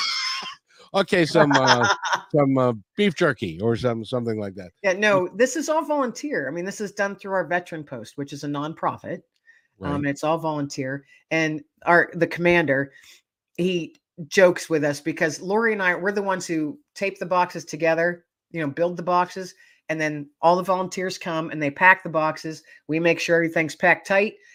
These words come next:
Speaker 2: and then we tape the boxes up, give 'em to another volunteer who takes 'em out to the truck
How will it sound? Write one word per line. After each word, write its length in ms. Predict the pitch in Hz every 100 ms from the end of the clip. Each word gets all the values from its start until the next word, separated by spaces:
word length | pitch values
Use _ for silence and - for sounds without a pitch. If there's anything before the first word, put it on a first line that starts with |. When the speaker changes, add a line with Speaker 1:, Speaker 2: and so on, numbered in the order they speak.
| _ -
Speaker 2:
and 100 | 165
then 100 | 165
we 100 | 165
tape 280 | 160 190 185
the 80 | 165
boxes 420 | 165 165 165 147
up, 260 | 156 156 - _ 156
give 160 | 185
'em 100 | 180
to 80 | 170
another 280 | 165 180 170
volunteer 480 | 151 151 147 156 151
who 100 | 156
takes 300 | 151 143 147
'em 80 |
out 140 | 139 -
to 40 | 151
the 80 |
truck 320 | 143 254 151